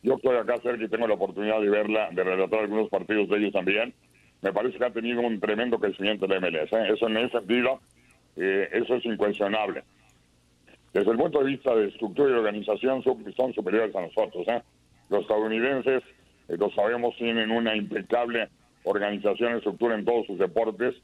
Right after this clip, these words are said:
Ellos también, los futbolistas, físicamente, eh, tiene que ver también con su nutrición, etcétera, sus características étnicas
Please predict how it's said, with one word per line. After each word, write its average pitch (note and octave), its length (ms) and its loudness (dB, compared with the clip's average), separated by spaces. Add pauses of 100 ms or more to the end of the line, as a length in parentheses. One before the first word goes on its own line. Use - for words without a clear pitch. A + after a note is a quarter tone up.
(320)
Ellos C3 280 0
también, A#2 240 0
los A2+ 100 -2
futbolistas, A2 680 0
físicamente, A2+ 800 0 (460)
eh, F2+ 460 0 (140)
tiene A#2+ 240 0
que G2+ 60 0
ver A2 140 0
también A2 220 -2
con G#2+ 160 -2
su G#2 60 -8
nutrición, F#2+ 540 -2
etcétera, G#2 520 -2 (360)
sus G#2 180 -4
características G#2 800 0
étnicas A#2+ 540 -2